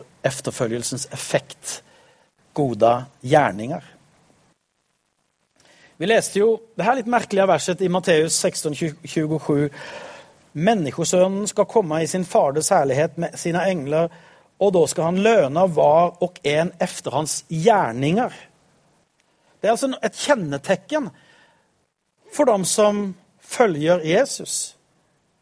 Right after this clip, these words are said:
Det er noe som hender med en menneske som har opptäckt hva ekte skjønnhet er. Hun vil nå gjøre verden vakrere. Du kan inte möta fattigdom,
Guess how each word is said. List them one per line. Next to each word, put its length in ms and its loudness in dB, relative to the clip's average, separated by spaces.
Det 80 0
er 80 2
noe 240 0
som 140 0
hender 640 0
med 180 2
en 140 2
menneske 480 2
som 160 0
har 180 -4
opptäckt 720 -4
hva 300 4
ekte 400 -2
skjønnhet 440 -2
er. 360 0
Hun 380 0
vil 240 2
nå 160 2
gjøre 540 2
verden 460 0
vakrere. 540 -6
Du 40 -4
kan 320 2
inte 280 2
möta 300 4
fattigdom, 760 2